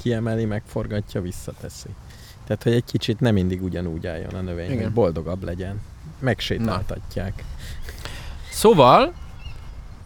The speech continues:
Speaker 2: és az megmondta a, ennek a lánynak, hogy egy hülye ilyen szakdolgozatot ne írjon, ö, mert hogy annyival többet termelnek,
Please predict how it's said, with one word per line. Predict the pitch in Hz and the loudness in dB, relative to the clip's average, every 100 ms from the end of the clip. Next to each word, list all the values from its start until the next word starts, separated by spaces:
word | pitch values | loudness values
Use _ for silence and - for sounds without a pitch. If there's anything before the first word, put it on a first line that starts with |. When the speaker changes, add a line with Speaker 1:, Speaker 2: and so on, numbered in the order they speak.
| - | 0
Speaker 2:
és | 143 151 | 4 8
az | 196 | 8
megmondta | 214 214 214 131 123 123 117 | 8 8 8 8 10 10 8
a, | 90 | 6
ennek | 117 110 120 | 6 6 6
a | |
lánynak, | 117 131 185 208 | 8 10 10 8
hogy | 196 190 | 8 6
egy | 196 - | 6 6
hülye | 143 113 | 8 10
ilyen | 120 127 | 10 8
szakdolgozatot | 123 135 139 139 147 - | 8 6 8 8 6 2
ne | - 147 | 6 8
írjon, | 113 123 156 165 - - - - - - - - - | 8 8 8 4 -2 -12 -12 -10 -10 -8 -10 -8 0
ö, | 127 127 135 139 131 | 4 8 10 10 8
mert | - 135 135 | 6 6 8
hogy | 120 131 135 - - - - - - - - - - - | 10 8 8 0 -10 -10 -12 -14 -16 -18 -18 -18 -18 4
annyival | 170 214 175 139 | 8 10 10 10
többet | 151 139 123 | 8 8 8
termelnek, | - 127 131 135 147 175 | 8 8 10 10 8 6